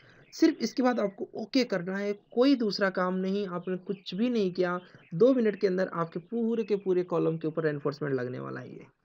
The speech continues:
हाँ, ये टाइम जरूर लेता है। ये देखिए यहाँ पे लिख के आ रहा है reinforcement generation in progress, ठीक है, तो इसको लगने दीजिए। तब तक मैं आपको बता देता हूँ कि कैसे इसको डाउनलोड करना है आपको।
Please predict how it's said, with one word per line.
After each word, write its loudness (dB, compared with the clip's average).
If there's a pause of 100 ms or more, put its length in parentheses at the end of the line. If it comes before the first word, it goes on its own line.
(800)
हाँ, 0
ये 2
टाइम 2
जरूर 4
लेता 0
है। 0
ये -2
देखिए -4
यहाँ -4
पे -4
लिख -2
के -4
आ 0
रहा -2
है -6 (320)
reinforcement 0
generation -2 (160)
in -4
progress, -4
ठीक -6
है, -4 (240)
तो -10
इसको 0
लगने 6
दीजिए। -2 (300)
तब 2
तक 0
मैं -2
आपको -4
बता 0
देता 0
हूँ -4
कि -8
कैसे -4
इसको -2
डाउनलोड 0
करना -4
है -2
आपको। -4